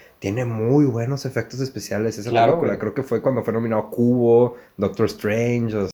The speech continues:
Speaker 2: Sí, de que el planeta de los simios.
Speaker 1: Sí, sí,
Speaker 2: Dices
Speaker 1: sí,
Speaker 2: de
Speaker 1: sí,
Speaker 2: que, güey,
Speaker 1: fue
Speaker 2: o sea,
Speaker 1: un
Speaker 2: que
Speaker 1: año
Speaker 2: te
Speaker 1: que... dices de que, ah, bueno, ganó esta película, <laughs>
Speaker 2: Ujú.
Speaker 1: este, Jungle Book, ¿no? Entonces,
Speaker 2: Ujú.
Speaker 1: o sea, le tengo mucho miedo a Lion King, espero que no lo gane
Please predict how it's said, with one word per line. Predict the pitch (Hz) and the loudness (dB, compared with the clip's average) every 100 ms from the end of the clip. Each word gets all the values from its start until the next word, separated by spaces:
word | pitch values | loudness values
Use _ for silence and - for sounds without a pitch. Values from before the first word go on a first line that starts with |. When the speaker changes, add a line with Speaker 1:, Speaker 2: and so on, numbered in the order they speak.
| _ _ - | _ _ -12
Speaker 2:
Sí, | 127 147 147 127 120 | 0 4 6 6 6
de | 117 | 4
que | 120 117 107 104 98 - - | 4 4 4 2 0 -6 -6
el | 127 113 113 107 _ | 0 0 0 -4 _
planeta | - 127 113 110 | -2 0 0 2
de | 139 | 4
los | 117 - | 2 -2
simios. | 135 127 120 117 117 | -2 0 -2 -2 2
Speaker 1:
Sí, | 143 170 185 165 104 | 6 8 8 6 0
sí, | 110 | -2
Speaker 2:
Dices | 123 127 | 0 2
Speaker 1:
sí, | 131 | 2
Speaker 2:
de | |
Speaker 1:
sí, | 127 | 4
Speaker 2:
que, | |
güey, | 113 110 | 4 6
Speaker 1:
fue | 117 | 4
Speaker 2:
o | |
sea, | 127 | 4
Speaker 1:
un | 131 | 2
Speaker 2:
que | |
Speaker 1:
año | 143 135 | 2 2
Speaker 2:
te | |
Speaker 1:
que... | 131 | 2
dices | 123 127 117 | 0 -2 -4
de | 117 | -4
que, | - 98 | -4 -4
ah, | 113 120 | 2 6
bueno, | 120 110 95 98 | 4 4 -4 -8
ganó | 98 95 107 101 98 107 107 107 107 101 101 | -8 -8 -6 -6 -2 0 2 2 2 0 -2
esta | 92 - 98 | -6 -8 -8
película, | 104 101 - 98 98 | -4 -4 -2 -2 0
<laughs> | |
Speaker 2:
Ujú. | 127 - - - | -2 -2 -14 -8
Speaker 1:
este, | - 101 120 - 151 127 107 98 101 | 0 0 0 0 2 2 0 -2 -4
Jungle | 107 107 104 | -2 0 0
Book, | 95 90 | -2 -2
¿no? | 110 165 185 - - | -2 -4 -6 -20 -10
Entonces, | 123 110 | 0 2
Speaker 2:
Ujú. | 113 | 2
Speaker 1:
o | |
sea, | 107 110 | 2 2
le | 117 | 2
tengo | 131 143 | 4 4
mucho | 151 147 151 | 4 4 2
miedo | 135 127 135 | 4 4 6
a | 117 | 6
Lion | 113 117 | 4 2
King, | 135 147 | -2 -2
espero | 117 - 110 107 | -4 -2 0 0
que | 117 113 101 90 | 0 0 0 -2
no | 101 104 | -2 0
lo | 110 | 2
gane | 110 104 120 160 | 2 2 -2 -8